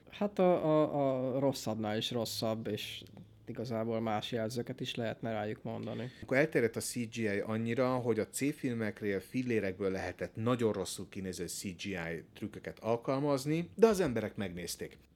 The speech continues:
Speaker 1: Mhm. Hát manapság Uganda-, maga-, manapság Ugandában készülnek ilyenek.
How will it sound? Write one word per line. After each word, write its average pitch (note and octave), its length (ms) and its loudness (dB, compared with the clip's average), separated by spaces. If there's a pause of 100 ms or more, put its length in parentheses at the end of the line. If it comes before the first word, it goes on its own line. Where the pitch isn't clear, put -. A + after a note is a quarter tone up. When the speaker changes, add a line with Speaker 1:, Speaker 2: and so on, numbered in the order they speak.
(200)
Speaker 1:
Mhm. C#3+ 300 -12 (140)
Hát - 100 -4
manapság F3 520 4
Uganda-, A#2+ 480 6
maga-, F3 280 10
manapság F3 500 8
Ugandában B2 680 4
készülnek A#2+ 640 0
ilyenek. B2 480 0